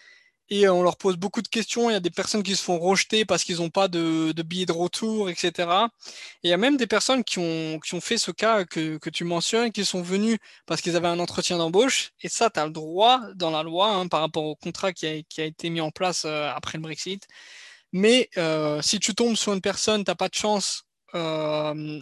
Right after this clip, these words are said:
à la frontière, tu tombes sur une personne un peu, euh, qui a voté Brexit, qui aime pas trop les, les immigrants d'Europe, ou alors qui connaît pas vraiment la loi, et il y a des moy-, il y a moyen que tu te fasses rejeter. Et il y a beaucoup d'articles dans la presse comme ça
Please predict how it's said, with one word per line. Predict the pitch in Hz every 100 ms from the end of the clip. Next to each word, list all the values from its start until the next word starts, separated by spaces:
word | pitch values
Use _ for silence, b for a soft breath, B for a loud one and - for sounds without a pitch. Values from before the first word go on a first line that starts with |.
| -
à | 170
la |
frontière, | 175 - 185 214 202
tu | -
tombes | - 220
sur | - 180
une |
personne | 170 170 - 190
un | 165 165
peu, | 202 208 - b b b _ -
euh, | 160 151 147
qui | 175
a |
voté | 165 190 214
Brexit, | 185 190 - 220 190
qui | -
aime | 160
pas | 180
trop | - -
les, | 190 180 165
les | 170 160
immigrants | 180 180 180 180
d'Europe, | 170 170 214 - - b b b -
ou | 185
alors | 202 196
qui | 190
connaît | - 202 180 _
pas | 262 269
vraiment | 247 220 220
la | 208
loi, | 185 185 226 233 208 _ _
et | 170
il |
y | 160
a |
des | 156
moy-, | 165 170 175
il |
y |
a | 165
moyen | 170 185 220 226
que | 190
tu | 165 175
te |
fasses | - 165 -
rejeter. | 170 160 - 196 214 -
Et | 185
il |
y | 180
a |
beaucoup | 170 180 214
d'articles | 190 170 - 190
dans | 175
la | 160
presse | 151 - 196 -
comme | 170
ça | 165 180 190